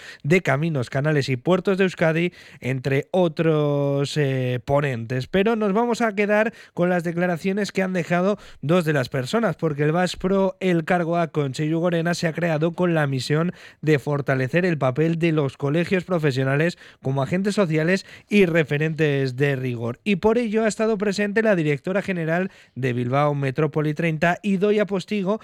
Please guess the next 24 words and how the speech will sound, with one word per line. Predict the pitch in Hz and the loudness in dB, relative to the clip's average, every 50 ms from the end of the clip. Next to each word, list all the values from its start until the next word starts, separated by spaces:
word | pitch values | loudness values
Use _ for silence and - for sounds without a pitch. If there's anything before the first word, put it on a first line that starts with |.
| - - - | -10 -18 -6
que | - 165 156 | -4 -2 -2
nos | 156 147 | 0 0
hablaba | 165 151 156 180 190 214 220 | -2 0 2 2 4 2 2
precisamente | 185 190 175 196 208 190 208 220 196 196 196 185 170 196 202 208 185 | 2 -2 -2 -2 -2 0 0 0 0 0 -2 -2 0 0 0 0 -2
de | 147 143 156 156 170 190 | -2 -2 0 0 0 0
ese | 190 - - 190 156 | 0 0 -2 -2 -2
ejercicio | 123 - 147 139 131 - 196 180 180 202 | -2 -2 -4 -4 -2 -2 -2 0 0 0
de | 208 202 | 0 0
reflexión | 180 180 170 - 175 170 139 - 240 226 180 139 120 - | 0 -2 -2 0 -2 -2 -2 0 0 0 0 0 -2 -4
que | - 135 | -2 -2
habían | 131 139 147 156 151 | 0 2 2 2 2
hecho | 156 160 147 - 131 - - 151 | 2 0 -2 -4 -6 -6 -2 0
años | 170 190 202 208 190 190 | 0 2 2 2 2 2
atrás | 190 165 165 165 165 180 175 - - - - - - | 0 0 2 2 0 0 0 -4 -10 -20 -20 -14 -10
y | 120 | -6
donde | 113 120 120 123 | -6 -4 -2 -2
habían | 131 143 170 180 170 | -2 0 0 0 0
marcado | 165 151 139 127 - 151 151 160 165 160 - - | 0 -2 -2 0 -2 -2 0 0 -2 -2 -4 -4
los | 143 143 143 143 139 127 | -2 0 0 0 0 0
valores | 120 131 131 139 160 190 196 180 | -2 -2 -2 0 0 0 0 0
de | 175 147 | -2 -2
futuro | - - 127 120 120 165 180 170 | -2 -2 -4 -2 0 0 0 0
de | 160 | 0
Bilbao, | 156 160 156 147 139 139 143 147 | 2 2 2 2 2 2 0 -2